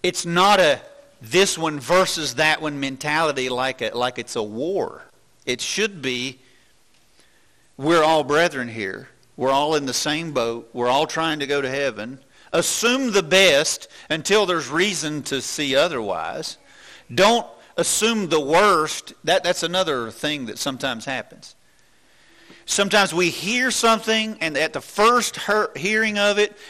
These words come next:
I've already jumped to the conclusion, I've already blown it out of proportion, and I've assumed, "Well, I can't believe they would do that," and I'm already established a judgment on the matter. I, I need to be careful about that.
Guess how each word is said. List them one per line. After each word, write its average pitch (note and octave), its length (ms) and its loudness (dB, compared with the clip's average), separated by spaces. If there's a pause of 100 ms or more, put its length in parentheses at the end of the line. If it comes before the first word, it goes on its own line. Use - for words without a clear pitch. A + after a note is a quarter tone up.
(260)
I've C#3 120 0
already G#3+ 520 6
jumped F#3+ 260 0
to - 40 -10
the E3+ 60 -2
conclusion, F3 540 -4
I've D3+ 140 2
already C#3+ 180 2
blown D#3+ 340 0
it A3+ 80 0
out G3+ 160 4
of F#3+ 80 0
proportion, F3 640 -6 (280)
and D#3 140 0
I've D#3+ 160 4
assumed, C#3+ 360 -4
"Well, C3 180 0
I G#3 140 4
can't F3 260 -2
believe E3 220 0
they D3 140 2
would C3 140 -6
do D#3 180 -4
that," C#3+ 360 0 (160)
and A#2+ 100 -2
I'm C#3+ 140 0
already F3 600 4 (580)
established E3 720 0
a B2 40 -2
judgment D3 540 0
on C3+ 140 -2
the A#2+ 60 -6
matter. C3 520 -4 (240)
I, A2+ 180 -8
I C3+ 120 -6
need B2+ 160 -6
to A2+ 40 -8
be A#2 120 -6
careful E3 360 -8
about A2 220 -8
that. G#2+ 220 -12